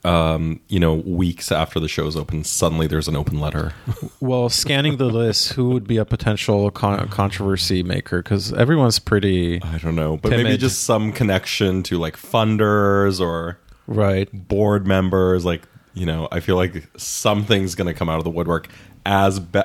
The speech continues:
Speaker 1: uh, Brad Trammell <laughs> had made,
Speaker 2: Right.
Speaker 1: posted about.
Speaker 2: I'm,
Speaker 1: Um,
Speaker 2: I'm just happy they, like, at least formally, I don't know how this will shake out, but at least formally they got off their high horse about, like, uh, preemptively warning us that this edition will be, like,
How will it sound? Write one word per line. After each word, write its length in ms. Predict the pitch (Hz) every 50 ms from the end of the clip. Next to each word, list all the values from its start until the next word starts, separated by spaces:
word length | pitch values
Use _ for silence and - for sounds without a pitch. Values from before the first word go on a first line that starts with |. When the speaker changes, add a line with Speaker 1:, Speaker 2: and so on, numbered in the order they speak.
| - -
Speaker 1:
uh, 220 | 98 90 87 87
Brad 320 | 82 - 92 87 85 87 90
Trammell 640 | - - - 87 82 82 80 80 80 80 82 85
<laughs> 20 | -
had 240 | 120 110 - -
made, 240 | - 120 - - 107 104 - -
Speaker 2:
Right. 340 | 107 101 98 98 95 95 107 - - - -
Speaker 1:
posted 420 | - 107 95 90 85 - - 90 90
about. 380 | 85 87 87 85 87 90 - - - - - - - _
Speaker 2:
I'm, 100 | - 104
Speaker 1:
Um, 520 | 101 104 101 101 101 101 101 101 101 101 107
Speaker 2:
I'm 120 | 113 135
just 240 | - 269 262 - -
happy 340 | - 170 151 151 - 190 175
they, 200 | 151 143 127 120
like, 220 | 120 107 107 - - - - 76 -
at 120 | 120 107
least 300 | 120 131 127 - - -
formally, 460 | - 113 117 127 135 147 156 151 156
I 120 | - 104 110
don't 100 | 120 123
know 100 | 120 117
how 140 | 123 113 107
this 220 | 110 113 - -
will 80 | 113 110
shake 340 | - - - 117 107 - -
out, 260 | 110 107 120 147 - -
but 140 | 110 - - _ _
at 120 | - 113 107
least 180 | 135 143 - -
formally 460 | - - 117 117 120 127 131 135 135
they 140 | 113 117 101
got 160 | 101 107 107
off 120 | 113 113 -
their 140 | 113 95
high 240 | 92 - 101 92 95
horse 400 | 104 - 123 120 127 135 131 - 120
about, 260 | 95 98 98 92 92
like, 200 | 98 98 95 90 - - - - - - - - - - _ _ _ _ _ _ _ _ _ _ _ _ _ _ _ -
uh, 300 | - 117 113 113 113 113
preemptively 680 | - - 143 143 139 120 131 - - 151 117 131 127
warning 560 | 117 107 98 92 92 104 107 113 117 123 127 127
us 240 | 127 123 117 -
that 120 | - 95 92
this 200 | 113 110 - -
edition 640 | 117 85 85 - 117 110 - - 143 131 131 127 120
will 140 | 110 110
be, 220 | 101 87 113 110 107
like, 280 | 101 98 95 90 -